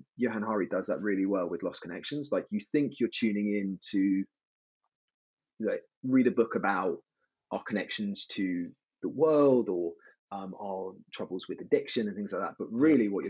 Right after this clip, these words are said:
Speaker 1: what he teaches you is, like, the way that we treat mental health in the,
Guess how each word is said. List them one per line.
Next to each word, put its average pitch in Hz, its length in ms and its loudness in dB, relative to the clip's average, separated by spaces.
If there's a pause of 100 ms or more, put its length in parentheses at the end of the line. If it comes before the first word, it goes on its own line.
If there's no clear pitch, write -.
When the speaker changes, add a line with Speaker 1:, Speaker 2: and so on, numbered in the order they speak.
(160)
Speaker 1:
what 104 200 -4
he 104 200 -6 (120)
teaches 127 480 -2
you 95 220 0
is, 90 220 -4
like, 87 240 -8 (640)
the 104 80 0
way 113 280 6
that 110 100 0
we 104 100 -6
treat - 300 0
mental 92 280 -8
health 98 340 -4
in 87 160 -10
the, 85 180 -12